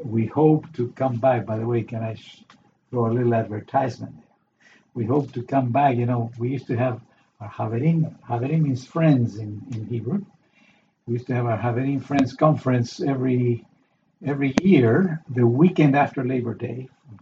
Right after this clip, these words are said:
Friday night, and then Saturday all day. And, uh, after the pandemic, we had to cancel some things, and, uh, people didn't wanna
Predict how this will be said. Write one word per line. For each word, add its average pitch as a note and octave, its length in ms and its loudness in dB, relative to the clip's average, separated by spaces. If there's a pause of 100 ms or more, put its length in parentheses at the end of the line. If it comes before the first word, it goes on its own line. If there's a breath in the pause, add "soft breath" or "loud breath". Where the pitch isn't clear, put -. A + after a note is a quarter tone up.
Friday C3+ 380 0
night, C3+ 380 0 (220)
and A2 140 -8
then A#2 180 -6
Saturday A#2 480 -8
all A2+ 140 -8
day. A#2+ 280 -14 (1400)
And, B2 280 4
uh, B2 480 8
after B2+ 240 -2
the A#2+ 100 2
pandemic, C3+ 580 4
we B2 140 2
had A#2+ 240 0
to A#2+ 160 0
cancel C3 480 0
some B2+ 240 -2
things, B2+ 520 0
and, G#2 280 -6
uh, G#2+ 240 -6
people A2+ 320 -8
didn't A2 300 -6
wanna G#2+ 200 -12